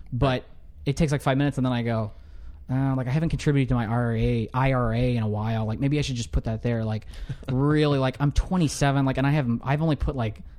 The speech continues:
Speaker 1: X amount of money in that. Like, I really gotta get going. I haven't checked my stocks app in a while. Like, I don't even know how my stocks are doing.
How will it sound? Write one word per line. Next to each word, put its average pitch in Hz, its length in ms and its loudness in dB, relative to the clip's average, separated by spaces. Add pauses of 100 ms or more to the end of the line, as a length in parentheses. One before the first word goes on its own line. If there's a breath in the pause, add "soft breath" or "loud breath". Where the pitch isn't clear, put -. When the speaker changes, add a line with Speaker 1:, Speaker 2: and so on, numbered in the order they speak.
(100)
Speaker 1:
X 143 240 0
amount 131 180 4
of 117 60 2
money 135 240 2
in 143 80 2
that. 143 160 0
Like, 127 160 -4
I 151 60 0
really 131 280 0
gotta 120 180 -2
get 117 200 -6
going. 139 260 0 (260 loud breath)
I 127 80 -4
haven't 151 140 0
checked - 180 -6
my 120 100 -6
stocks - 420 -4
app 107 180 -4
in 113 80 -4
a 110 60 -4
while. 110 320 -4
Like, 120 160 -6
I - 20 -6
don't 160 120 0
even 117 140 -2
know 139 120 2
how 135 100 2
my 107 100 -2
stocks 143 440 0
are 123 40 0
doing. 113 320 0